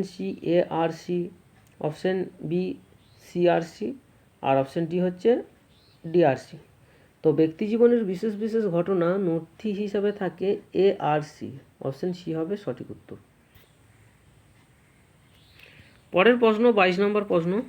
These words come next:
মনোবিদ ব্রেওয়ার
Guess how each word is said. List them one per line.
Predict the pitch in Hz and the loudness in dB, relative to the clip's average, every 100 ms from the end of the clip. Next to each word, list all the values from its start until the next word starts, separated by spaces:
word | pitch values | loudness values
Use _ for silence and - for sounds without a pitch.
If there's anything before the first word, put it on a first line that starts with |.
| - _ - _ _ _ _ _ - | -12 _ -20 _ _ _ _ _ -6
মনোবিদ | 139 147 180 226 185 202 190 - _ - 131 131 | 0 2 6 4 4 -2 -4 -14 _ -12 -12 0
ব্রেওয়ার | 165 202 208 - 160 147 | 4 6 4 2 2 2